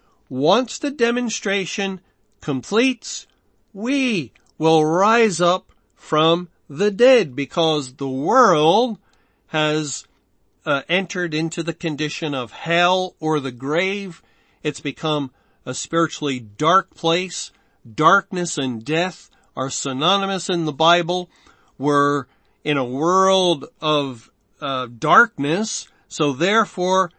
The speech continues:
we're in a world that's in the condition of death, or the world that is likened to the grave. It is the condition of hell that God's elect will rise up out of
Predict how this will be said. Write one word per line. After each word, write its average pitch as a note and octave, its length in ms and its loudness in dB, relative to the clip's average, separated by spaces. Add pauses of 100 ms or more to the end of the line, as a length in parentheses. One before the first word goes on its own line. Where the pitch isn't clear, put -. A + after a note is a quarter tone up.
(180)
we're D3+ 160 2
in C#3+ 100 0
a C3 60 -4
world F3 440 2
that's D3 220 -6
in D3+ 120 -2
the C#3 60 -6
condition E3+ 680 -4
of A#2 300 -6
death, F#3 520 -2 (400)
or C#3 320 0
the C3 160 -8
world F3 580 2 (280)
that D3 140 0
is C3 220 -2
likened D#3 560 -2
to C#3+ 120 -6
the A#2+ 140 -8
grave. F#3 800 -2 (260)
It D3 140 0
is D3 460 -2 (240)
the C#3 220 -10
condition E3 560 -4
of C#3+ 140 -2
hell G3 500 0 (460)
that D3+ 220 -2
God's F3 420 2
elect D3+ 500 -2
will C#3+ 240 -2
rise G3 800 2
up A#3+ 400 2 (500)
out B3 340 8
of D3 580 0